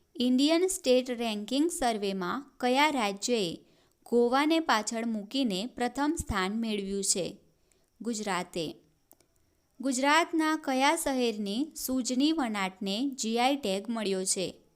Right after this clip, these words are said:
ભરૂચ. ગુજરાતમાં દાન મેળવવામાં કયું મંદિર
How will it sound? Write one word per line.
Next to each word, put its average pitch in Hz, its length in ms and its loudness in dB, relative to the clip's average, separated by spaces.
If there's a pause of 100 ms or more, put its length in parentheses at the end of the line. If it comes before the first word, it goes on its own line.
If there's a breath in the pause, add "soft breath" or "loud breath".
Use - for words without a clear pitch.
(360)
ભરૂચ. 202 480 -2 (3000)
ગુજરાતમાં 240 920 0 (160)
દાન 247 420 2
મેળવવામાં 240 880 0
કયું 269 380 0
મંદિર 208 440 -2